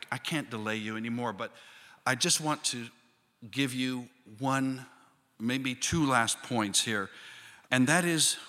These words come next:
what the Apostle Paul says here will dispel any thoughts in your mind that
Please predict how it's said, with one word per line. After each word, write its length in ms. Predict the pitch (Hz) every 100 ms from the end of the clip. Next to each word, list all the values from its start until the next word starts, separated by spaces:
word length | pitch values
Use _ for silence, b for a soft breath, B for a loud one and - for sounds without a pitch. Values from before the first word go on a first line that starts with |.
| -
what 180 | 135 - - -
the 80 | 127
Apostle 440 | 120 - 165 -
Paul 540 | 156 - 143 139 139 -
says 480 | - - 139 139 127
here 360 | - 107 104 98 B B
will 220 | 135 131
dispel 800 | 117 120 - - - 170 147 113 - -
any 280 | 170 208 202
thoughts 440 | - 147 151 -
in 260 | 127 123 123
your 160 | 123
mind 560 | 117 120 120 113 107 90
that 120 | 110